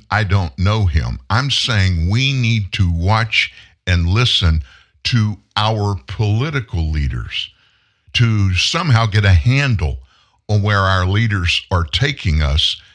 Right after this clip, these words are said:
as a nation. We have people, we have a whole sector, especially in the U S House of Representatives, that are Palestinian. Rashida Tlaib, she is a Palestinian,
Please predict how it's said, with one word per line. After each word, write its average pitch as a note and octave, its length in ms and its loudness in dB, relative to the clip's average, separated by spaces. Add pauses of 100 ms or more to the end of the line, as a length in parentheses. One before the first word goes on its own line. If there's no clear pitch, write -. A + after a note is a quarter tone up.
(280)
as E2 160 0
a E2 80 0
nation. G2 580 -2 (440)
We G2 180 0
have G#2+ 260 -2
people, A2+ 440 -2 (320)
we G2 100 -2
have A#2 180 -2
a E2 60 0
whole A2 260 0
sector, - 600 -4
especially G#2+ 580 -2
in F#2 80 2
the F#2 80 0
U G2 160 0
S G2+ 200 -2
House G#2 260 -2
of F#2+ 100 -8
Representatives, G2+ 800 -4 (380)
that G2 120 0
are F#2+ 120 0
Palestinian. G#2+ 920 -2 (240)
Rashida A2 480 0
Tlaib, B2 540 -2 (760)
she C#3 540 0
is A#2+ 640 0
a A#2+ 80 0
Palestinian, G#2+ 1200 -2